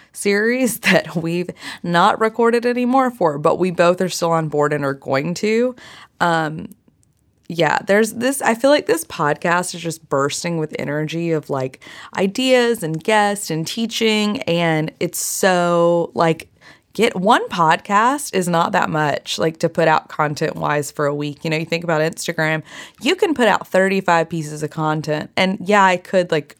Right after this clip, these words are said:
release this podcast more often, but podcasts take a lot longer to produce. And so honestly, like, a week is pretty much all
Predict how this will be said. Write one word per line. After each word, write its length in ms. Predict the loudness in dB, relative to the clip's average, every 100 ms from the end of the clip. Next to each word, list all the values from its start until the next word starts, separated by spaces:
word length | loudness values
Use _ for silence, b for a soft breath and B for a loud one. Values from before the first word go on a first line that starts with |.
| -4
release 360 | -2 0 -4
this 140 | -6 -4
podcast 560 | -2 -2 0 0 0
more 160 | -2 0
often, 480 | 2 0 -2 -6 -6 B B B
but 160 | -6
podcasts 500 | -2 -4 -2 -4 -4
take 180 | -4 -2
a 60 | 2
lot 240 | 2 2
longer 320 | 0 -2 -2
to 80 | -4
produce. 640 | -6 -6 -4 -2 -4 -6 -14 B B B
And 260 | -4 -2 -2
so 240 | 0 0 0
honestly, 440 | 0 0 0 2
like, 200 | 2 0
a 40 | -2
week 320 | 0 -2 -2
is 140 | -6
pretty 240 | -4 -6 -4
much 400 | -4 -6 -10 -8
all 520 | -2 2 2 0 -4